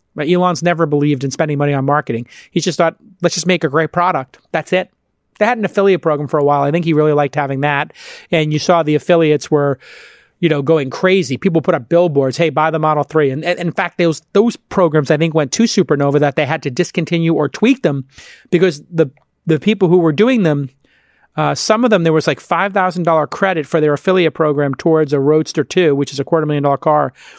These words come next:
And I think people bought ads, like, consumers bought ads to promote their affiliate links.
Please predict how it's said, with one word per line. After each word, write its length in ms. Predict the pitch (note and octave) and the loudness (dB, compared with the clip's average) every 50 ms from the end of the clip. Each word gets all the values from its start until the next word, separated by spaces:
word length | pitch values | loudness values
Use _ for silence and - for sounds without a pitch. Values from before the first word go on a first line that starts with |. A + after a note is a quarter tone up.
| - _ _ _ - | -20 _ _ _ -4
And 80 | E3 | -2
I 40 | D#3 | 0
think 160 | D3+ F3+ F3 | 0 -2 -2
people 260 | - G#3 F#3+ - F3+ | 0 0 0 0 0
bought 260 | D3 C3+ D#3+ D#3 D3 - - | 2 2 2 2 0 0 0
ads, 560 | D#3 F3+ G#3 G3+ C#3+ A#2+ C3 C#3 - - - _ - | 0 0 2 2 0 -2 -4 -6 -10 -14 -10 _ -2
like, 160 | - A#3 - | -2 -2 -2
consumers 500 | - D3+ C#3 - B3 B3+ A3+ G3 D#3 B2 | -4 -6 -2 2 2 4 4 4 2 2
bought 220 | - F3 D#3+ D#3 | 0 0 0 0
ads 420 | - F#3 F#3+ F#3 E3+ D#3 C3+ - - _ - _ _ _ - | 0 0 0 0 -2 -2 -6 -10 -14 _ -20 _ _ _ -6
to 140 | - F3+ | -4 -4
promote 380 | - - F#3 E3 F3 F#3+ G#3 - | -2 -2 0 2 2 2 2 2
their 120 | G3 E3 | 2 2
affiliate 400 | D3+ - - A3+ B3 A#3 F#3+ D#3 | 2 2 2 2 4 4 2 2
links. 340 | D3 D3 C#3 A2+ G#2+ - - | 0 -2 -2 -2 -4 -6 -10